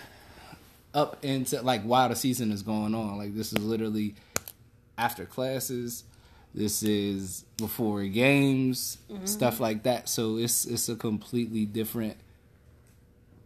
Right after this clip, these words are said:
Speaker 1: completely different way of living that I wasn't used to. It was like I was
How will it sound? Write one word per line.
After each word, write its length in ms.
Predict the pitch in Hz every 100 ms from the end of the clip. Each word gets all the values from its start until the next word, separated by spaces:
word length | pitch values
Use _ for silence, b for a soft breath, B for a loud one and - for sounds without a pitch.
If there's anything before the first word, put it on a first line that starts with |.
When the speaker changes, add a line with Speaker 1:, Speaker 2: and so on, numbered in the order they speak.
| -
Speaker 1:
completely 640 | 123 107 - 170 - 160
different 380 | 135 151 151 127
way 140 | 131
of 120 | 101 104
living 380 | 135 135 107 104
that 120 | 104
I 80 | 107
wasn't 360 | 104 113 107 101
used 240 | 123 120
to. 180 | 110 101
It 40 | 107
was 160 | 107
like 260 | 104 104 101
I 100 | 104
was 300 | 101 98 -